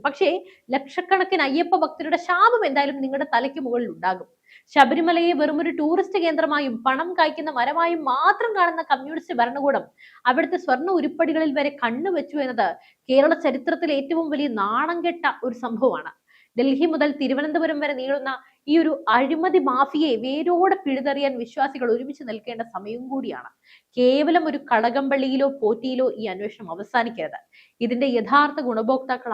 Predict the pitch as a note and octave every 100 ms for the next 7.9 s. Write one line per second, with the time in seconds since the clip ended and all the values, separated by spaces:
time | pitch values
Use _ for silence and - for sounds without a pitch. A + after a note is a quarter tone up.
0 | F#3 A#3 C4 C4 G3+ D#3 D#3 _ - -
1 | D#4 F4+ F4+ A3 A#3+ B3+ A#3 C4+ A#3 A3
2 | - _ G3 A#3 D4 F4 C4 A3+ A#3 A#3
3 | B3 B3 G3 F#3 - A#3 A#3 B3 B3 C4+
4 | C4 A3 G#3 A3+ A3+ A#3 G3 G3+ G#3 F#3
5 | - F#3 A3+ F3+ - _ _ - D4 F#4
6 | F#4 F4 B3+ B3+ C4 B3 A#3+ A3+ A3+ A#3
7 | G3 G#3+ B3 A#3 F3+ F3 F3+ F3